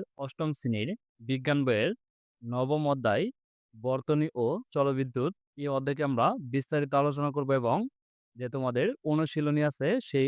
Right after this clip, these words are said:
অনুশীলনীটি আজকের এই ভিডিওতে আমরা সমাধান করব। তোমাদের অষ্টম শ্রেণীর প্রত্যেকটি সাবজেক্টের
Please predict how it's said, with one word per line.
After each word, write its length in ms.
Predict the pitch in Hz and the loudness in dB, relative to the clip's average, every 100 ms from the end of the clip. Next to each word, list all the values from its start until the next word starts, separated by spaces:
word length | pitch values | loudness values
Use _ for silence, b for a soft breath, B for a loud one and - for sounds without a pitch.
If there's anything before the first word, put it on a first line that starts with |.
| 143 | 0
অনুশীলনীটি 720 | 151 156 151 151 147 147 139 131 262 - | 0 0 0 0 0 0 0 0 -2 -2
আজকের 360 | 131 - 143 143 | -2 0 -2 0
এই 140 | 139 135 | 0 -2
ভিডিওতে 260 | 131 131 135 | -2 -2 0
আমরা 200 | 120 160 302 226 | 0 0 -2 -6
সমাধান 360 | 127 127 131 123 | -4 0 0 -2
করব। 220 | 131 113 165 311 _ _ _ 165 | -4 0 0 -2 _ _ _ -6
তোমাদের 320 | 170 156 123 202 - _ _ _ | -2 0 0 -2 -10 _ _ _
অষ্টম 320 | 147 143 185 175 | -10 -4 -4 -4
শ্রেণীর 300 | - 170 165 | -2 -2 0
প্রত্যেকটি 480 | 147 135 156 139 160 160 - | 0 0 -4 -4 -2 -2 0
সাবজেক্টের 500 | 131 131 147 156 | 0 2 2 2